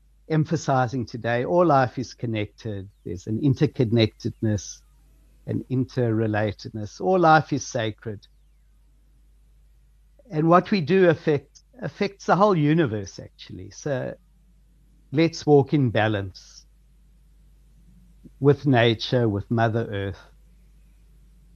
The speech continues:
and with all her people, with all her creatures. My tips. Thanks, Mariette.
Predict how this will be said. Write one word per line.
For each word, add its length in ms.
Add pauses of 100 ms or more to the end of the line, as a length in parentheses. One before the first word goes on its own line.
(340)
and 220
with 100
all 260
her 200
people, 640
with 200
all 240
her 140
creatures. 800 (680)
My 160
tips. 600
Thanks, 340
Mariette. 480